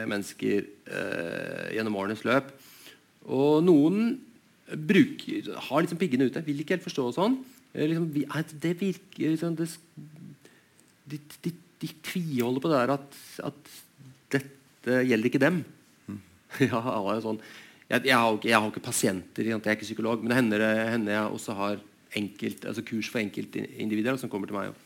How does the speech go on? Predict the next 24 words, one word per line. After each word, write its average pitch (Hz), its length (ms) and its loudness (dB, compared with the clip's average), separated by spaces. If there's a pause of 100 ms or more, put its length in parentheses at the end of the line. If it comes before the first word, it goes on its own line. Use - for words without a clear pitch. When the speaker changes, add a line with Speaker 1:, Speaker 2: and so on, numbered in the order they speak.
(320)
Speaker 2:
Ja. 113 140 2
Speaker 1:
og 87 180 -8
får 117 100 0
hjelp. 98 140 -4
Og 127 60 2
da 127 100 6 (160)
Speaker 2:
Så, 147 160 8
men 139 100 10
du 139 80 10
hadde 135 160 12
ikke 156 140 6
forventet 135 760 8
en 95 180 2
forelesning 101 1120 4
når 92 200 -4
du 92 40 -2
kom 87 460 -2 (260)
Speaker 1:
Nei, 196 120 12
nei, 208 160 8
nei. 180 160 8
Speaker 2:
til - 180 8
Speaker 1:
Og, 180 60 6
Speaker 2:
terapeuten, 123 520 8
Speaker 1:
ja. 180 140 8